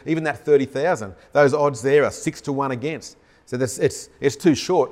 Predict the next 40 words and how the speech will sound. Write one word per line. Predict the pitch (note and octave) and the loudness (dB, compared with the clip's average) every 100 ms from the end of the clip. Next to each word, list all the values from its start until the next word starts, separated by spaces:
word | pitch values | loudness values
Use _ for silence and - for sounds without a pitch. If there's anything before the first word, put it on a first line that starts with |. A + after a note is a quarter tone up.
| - | -4
I | D3+ | -4
need | D3+ | -4
to | |
make | C3+ A#2 | -4 -4
the | C3 | -2
odds | B2 B2 - - A2+ | -2 -4 -8 -18 -6
ridiculously | C#3 C3 F3+ D3 A2+ A#2 A2 | -4 0 2 2 -2 -4 -6
long | B2+ A#2+ G#2 | -4 -4 -6
so | A2 | -10
no | A2 B2+ | -6 -6
one | B2 G#2+ | -8 -10
can | G#2+ | -12
say | - A2+ G#2+ | -8 -6 -6
we | A2+ | -6
did | A2 G#2+ | -8 -8
it | A2 | -8
in | G#2+ | -10
our | G2 | -14
own | G2 G2 | -16 -18
strength. | - G#2 G2 _ _ _ _ _ _ | -18 -18 -20 _ _ _ _ _ _
Because | A#2+ A#2+ A#2 | 0 2 4
these | D3 | 4
predicaments, | - C3+ D#3+ G3 G2 F2 - _ _ _ | 2 -4 -2 -4 -10 -14 -20 _ _ _
these, | B2 A2+ | -6 -6
this | - C3 - | -4 -4 -2
opportunity | C#3+ - - D#3 D3+ A#2+ | -4 -4 -8 -6 -4 -6
for | A#2 | -6
God's | A2 G#2+ - | -6 -6 -6
power | - C3 B2 F#2+ - _ _ _ - | -14 -6 -4 -4 -10 _ _ _ -10
requires | A2 C#3 C#3+ A#2+ | -6 0 2 2
it | A2+ | -2
to | G#2 | -12
be | A2+ | -10
obvious | A#2 A#2+ A2 G2 - | -6 -6 -6 -12 -12
that | G#2+ | -12
only | G#2 | -12
God | G2 G#2+ F#2+ | -8 -8 -8
could | - F#2+ | -10 -14
come | G#2 G2 | -14 -14
through. | - G#2 | -12 -12